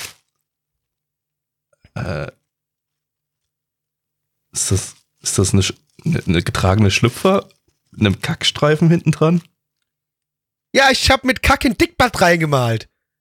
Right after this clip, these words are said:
Speaker 1: Oh, das ist aber lieb.
Speaker 2: Wusste ich
Speaker 1: Ah.
Speaker 2: doch, dass dir das gefallen wird.
Speaker 1: Oh, danke schön, Blackie. Ah. Ach, schön, ja. Du hast, du hast mir mal wieder den Tag erhellt. Äh, das Mettbrötchen,
Speaker 2: Ich wusste es.
Speaker 1: das Mettbrötchen teilen wir uns dann.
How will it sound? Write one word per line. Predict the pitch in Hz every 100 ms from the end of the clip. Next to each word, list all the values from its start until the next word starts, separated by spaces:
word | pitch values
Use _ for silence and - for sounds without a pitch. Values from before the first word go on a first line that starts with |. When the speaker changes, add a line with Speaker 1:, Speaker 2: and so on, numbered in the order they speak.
| _ _ _ _ _ _ _ _ _
Speaker 1:
Oh, | - 120 95 82 - - _ -
das | 135 -
ist |
aber | 110 101
lieb. | 95 90 90 - - _ _ _
Speaker 2:
Wusste | - - - - 147 151 151
ich | 143
Speaker 1:
Ah. |
Speaker 2:
doch, | 139
dass | 185 165
dir | 180
das | 170 -
gefallen | 156 175 170 143
wird. | 143 - -
Speaker 1:
Oh, | - 143
danke | 147 135 139
schön, | 131 123
Blackie. | 117 254 - 101 120 - - _ - _ -
Ah. | 131 127 120 - _ _ - -
Ach, | 143 147 127
schön, | - 131 123 123
ja. | 135 123 127 -
Du | - 143
hast, | 156 - - -
du |
hast | 170 165 170
mir |
mal | 160 160
wieder | 320
den | 139 135
Tag | 147 147 147
erhellt. | 139 139 131 131 -
Äh, | 120 120 - -
das | 139 131
Mettbrötchen, | 143 190 147
Speaker 2:
Ich |
wusste | 175 123
es. | 139 139
Speaker 1:
das | 143
Mettbrötchen | 151 156 160 143
teilen | 113 185 104
wir |
uns | 92 92
dann. | - 101